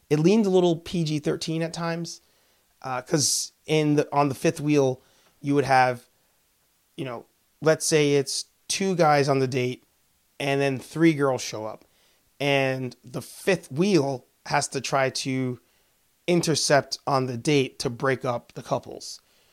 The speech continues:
But if I remember correctly, you would have, you know, let's say person A and person one, they would be on a date. And then person B and person two would be on a date. Then,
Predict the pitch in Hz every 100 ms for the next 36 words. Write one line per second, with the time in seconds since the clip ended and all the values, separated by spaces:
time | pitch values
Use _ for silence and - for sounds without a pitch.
0 | _ _ 160 156 147 170 196 175 147 127
1 | 139 131 120 _ _ _ 151 160 151 143
2 | 139 135 131 131 - _ _ _ _ _
3 | _ _ _ _ - 143 139 156 - 156
4 | 143 - 175 170 165 156 - 151 143 139
5 | 135 - 135 131 123 - _ - 127 -
6 | 120 127 127 101 113 _ _ _ _ -
7 | 160 147 139 127 117 123 - _ _ _
8 | _ 135 135 123 143 - 135 123 180 175
9 | 156 147 127 139 - 254 180 135 120 113
10 | 131 - _ _ _ _ _ _ _ 147
11 | 196 165 139 131